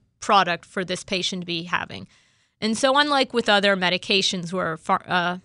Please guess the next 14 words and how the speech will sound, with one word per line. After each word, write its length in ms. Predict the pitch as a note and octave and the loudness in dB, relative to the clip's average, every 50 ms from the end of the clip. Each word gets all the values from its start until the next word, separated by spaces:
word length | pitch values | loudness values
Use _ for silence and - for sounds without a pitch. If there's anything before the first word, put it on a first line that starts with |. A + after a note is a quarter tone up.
| _ _ _ _ - | _ _ _ _ -8
a 200 | - F#3+ F3+ F3 | -4 -4 -4 -4
physician 640 | F3 - G3+ F#3+ - F#3+ F#3 - - G3 F#3 F3 F3 | -6 -6 -6 -4 -2 -2 0 0 0 -2 -2 -4 -4
will 160 | F3 F3 E3+ | -6 -6 -6
prescribe 580 | E3 - - G#3 - - D#4 D4 C#4+ C4 A3 F#3+ | -6 -6 -6 -4 -4 0 2 4 4 4 2 0
the 80 | F#3+ F3+ | -4 -4
medicine, 400 | E3 E3 E3 E3 - - F3+ F#3 | -4 -4 -6 -6 -8 -8 -8 -4
here 240 | F#3 A3+ A3 A3 G#3 | -2 0 0 0 0
they're 120 | A3 G#3+ | -2 -2
certifying 680 | G#3 - - C4+ B3+ B3 A3+ - A#3 A3 G#3 G3 G3 G3 - | -2 0 2 2 2 0 0 0 2 2 2 2 0 -2 -2
to 120 | - G3+ | -2 0
us 360 | - D#3+ F3 E3+ E3+ - - | 2 2 2 2 0 -4 -6
that 180 | - G3+ F#3+ - | -8 -6 -4 -2
this 160 | G3+ G3 - | -2 -2 -2
patient 500 | - - G#3 F#3+ F#3+ - - F#3+ F3 | -2 -4 -2 -2 -2 -4 -6 -6 -8